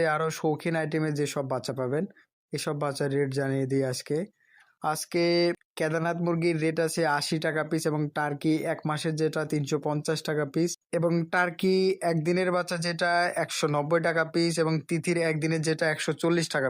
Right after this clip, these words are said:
পিস, তিথির এক মাসের যেটা তিনশো টাকা পিস, ব্রা-, ব্রাহ্মা একদিনের যেটা একশো সত্তর টাকা পিস এবং ব্রাহ্মা এক মাসের যেটা চারশো টাকা পিস। তো পুলিশ ক্যাব একদিনের যেটা দুশো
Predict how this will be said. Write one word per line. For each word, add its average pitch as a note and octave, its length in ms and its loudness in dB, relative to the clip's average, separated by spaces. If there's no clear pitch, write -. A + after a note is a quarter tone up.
পিস, A2 140 -4
তিথির F#3 320 2
এক F3+ 140 -4
মাসের F3 260 2
যেটা F3 300 4
তিনশো D#3 320 0
টাকা D#3+ 240 2
পিস, D#3+ 300 2
ব্রা-, C#3+ 180 -2
ব্রাহ্মা F3 420 4
একদিনের F3+ 360 2
যেটা F#3 300 2
একশো F#3 180 0
সত্তর F3 420 0
টাকা F3+ 220 4
পিস F#3+ 180 0
এবং F3 240 2
ব্রাহ্মা D#3+ 320 2
এক D#3+ 200 2
মাসের E3 220 0
যেটা E3+ 280 0
চারশো E3 400 0
টাকা C3+ 220 2
পিস। A#2+ 180 -2
তো - 40 -14
পুলিশ F3+ 300 2
ক্যাব F#3 160 2
একদিনের E3+ 360 2
যেটা E3 280 2
দুশো D3+ 300 0